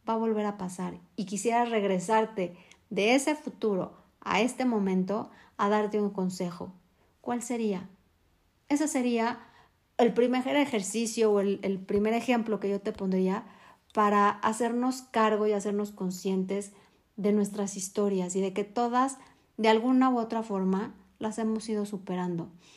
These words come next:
Si hemos tenido pérdidas, eh, financieras, seres queridos,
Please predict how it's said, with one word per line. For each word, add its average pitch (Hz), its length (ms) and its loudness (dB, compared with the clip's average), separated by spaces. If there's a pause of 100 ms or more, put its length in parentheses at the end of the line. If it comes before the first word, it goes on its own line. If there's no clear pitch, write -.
(200)
Si - 140 0
hemos 269 240 4
tenido 214 420 2
pérdidas, 196 680 0 (320)
eh, 185 480 2
financieras, 190 1080 2 (260)
seres 208 400 2
queridos, 185 800 0